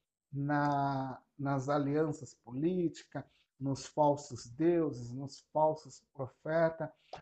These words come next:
forma de escapar, de trazer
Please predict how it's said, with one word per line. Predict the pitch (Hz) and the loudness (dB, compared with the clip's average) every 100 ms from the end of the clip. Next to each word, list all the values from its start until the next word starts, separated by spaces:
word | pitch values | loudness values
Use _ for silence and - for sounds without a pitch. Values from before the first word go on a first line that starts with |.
| _ | _
forma | - - 170 185 185 190 180 | -20 2 6 8 6 2 -2
de | 147 165 190 - | -4 -6 -6 -4
escapar, | - 214 247 - - - 214 _ 160 135 107 - _ _ _ | 4 4 4 -2 -14 -12 -12 _ 0 2 -2 -10 _ _ _
de | 123 147 | -10 -8
trazer | - 165 160 131 175 185 - | -2 0 0 0 -2 -2 -8